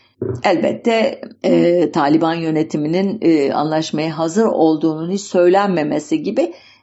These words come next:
e, bir boyutu da var ama o dediğim gibi çok tali bir dezenformasyon, e, meselesi bence.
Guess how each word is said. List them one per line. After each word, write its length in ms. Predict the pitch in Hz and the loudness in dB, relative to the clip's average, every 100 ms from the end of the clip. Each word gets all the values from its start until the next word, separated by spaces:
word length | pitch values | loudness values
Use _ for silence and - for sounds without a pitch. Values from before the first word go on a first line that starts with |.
| - | -4
e, 160 | 165 180 | 0 4
bir 440 | 202 175 160 170 | 4 2 -4 -4
boyutu 460 | 190 190 196 208 156 | 0 2 0 -2 0
da 140 | 156 | 0
var 140 | 269 | 2
ama 240 | 320 294 269 | 2 0 0
o 100 | 233 | 0
dediğim 320 | 240 240 226 | 0 2 2
gibi 200 | 202 233 | 0 -4
çok 300 | - 233 - | -4 -6 -6
tali 440 | - 196 196 208 | -4 -2 0 0
bir 160 | 170 156 | 0 0
dezenformasyon, 1160 | 151 156 156 - - 120 123 139 - 151 123 - | 0 -2 -4 -4 -2 0 0 -2 -4 -2 -2 -2
e, 140 | 139 143 104 98 87 - - _ - | -4 -2 -4 -4 -6 -8 -12 _ -2
meselesi 640 | 175 175 175 143 - 151 | -2 2 2 0 0 -2
bence. 340 | 135 127 - | 0 -2 -4